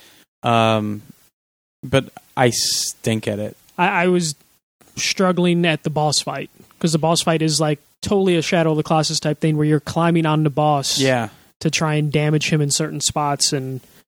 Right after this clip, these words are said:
Speaker 2: man, that game was hard. Like, they, they were inspired by Dark Souls completely.
Speaker 1: Oh, God.
Speaker 2: Uh, 'cause you're, you collect hope,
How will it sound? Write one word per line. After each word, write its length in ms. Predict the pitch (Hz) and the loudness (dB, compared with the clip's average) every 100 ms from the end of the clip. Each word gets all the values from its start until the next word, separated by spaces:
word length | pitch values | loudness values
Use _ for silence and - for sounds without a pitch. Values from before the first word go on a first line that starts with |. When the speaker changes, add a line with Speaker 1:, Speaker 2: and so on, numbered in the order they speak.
| _ _ _ | _ _ _
Speaker 2:
man, 420 | 143 139 143 135 | -8 0 2 2
that 140 | 135 - | -2 -4
game 180 | 135 131 | -2 0
was 160 | 131 | 0
hard. 360 | - 131 127 127 - - | 2 2 2 -4 -12 -6
Like, 200 | 160 151 | -4 -4
they, 320 | - 156 175 180 | -6 -4 0 2
they 200 | 180 190 | 2 2
were 100 | 175 | 2
inspired 480 | 165 - 170 165 | 0 0 2 2
by 120 | 156 156 | 2 0
Dark 280 | 156 151 | 2 0
Souls 240 | - 156 143 | 0 0 0
completely. 540 | 151 156 147 143 139 | -2 0 0 0 -2
Speaker 1:
Oh, 240 | 151 139 120 - | 2 2 0 -6
God. 400 | 110 107 107 104 - - | -6 -4 -2 -4 -10 -14
Speaker 2:
Uh, 260 | - 160 151 156 220 190 | -10 -10 -10 -14 -16 -4
'cause 180 | 196 165 | -2 2
you're, 220 | 180 170 143 - _ _ _ _ _ | 2 0 -2 -18 _ _ _ _ _
you 360 | 185 180 170 156 | 0 2 0 -2
collect 280 | 185 175 - | 0 0 0
hope, 360 | - 160 - | -2 -2 -2